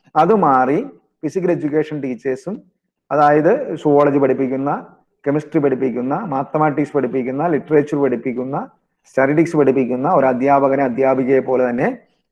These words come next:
physical education ടീച്ചേഴ്സും വന്നു എന്നുള്ളത് ഈ മേഖലയിലുണ്ടായ ആറ്റിറ്റ്യൂഡിലുണ്ടായ വ്യത്യാസവും ഈ മേഖലയിൽ ഡെവലപ്മെന്റിന്റെ വലിയൊരു തെളിവുമായിട്ട് നമുക്ക് പറയാനായിട്ട് കഴിയും. ഇതാണ്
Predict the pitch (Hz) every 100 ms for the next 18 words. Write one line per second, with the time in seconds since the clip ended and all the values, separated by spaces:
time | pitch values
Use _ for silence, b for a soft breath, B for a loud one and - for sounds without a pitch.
0 | _ 143 175 151 170 175 - 123 139 131
1 | 127 139 127 123 - 120 - 202 - _
2 | _ _ _ 135 156 190 214 151 123 113
3 | 113 151 226 - _ _ 156 208 170 160
4 | 160 175 165 131 113 110 127 117 - -
5 | 139 156 190 185 151 135 120 117 123 120
6 | - 131 135 135 156 254 _ _ _ 139
7 | 196 175 147 139 147 135 127 143 139 135
8 | 117 117 123 139 - 123 123 127 123 127
9 | 139 160 135 113 110 185 247 _ _ _
10 | _ - 123 120 135 143 143 120 120 120
11 | 117 113 214 - _ _ - - _ _
12 | _ _ _ _ _ 151 190 120 143